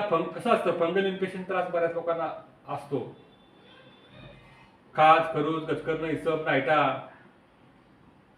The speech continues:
वैतागतात लोक, दुनियाभरच्या क्रीम वापरतात, डॉक्टर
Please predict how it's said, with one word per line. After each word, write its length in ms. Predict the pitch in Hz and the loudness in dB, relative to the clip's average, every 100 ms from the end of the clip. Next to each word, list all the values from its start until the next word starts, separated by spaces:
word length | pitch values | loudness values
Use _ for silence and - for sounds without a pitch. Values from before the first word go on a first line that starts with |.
| _ 151 | _ 0
वैतागतात 540 | 156 - 185 190 - | 2 4 2 2 0
लोक, 200 | 165 - 123 - - - - _ _ _ - _ _ - | -2 -2 -2 -4 -12 -20 -20 _ _ _ -20 _ _ -18
दुनियाभरच्या 680 | 151 151 175 175 175 185 | -12 -4 0 4 4 4
क्रीम 240 | 175 180 180 | 2 0 2
वापरतात, 640 | 180 180 175 175 175 175 - - - - - 139 | 2 2 -2 0 0 -2 -10 -20 -20 -20 -16 -4
डॉक्टर 380 | 147 147 175 | -2 -2 -4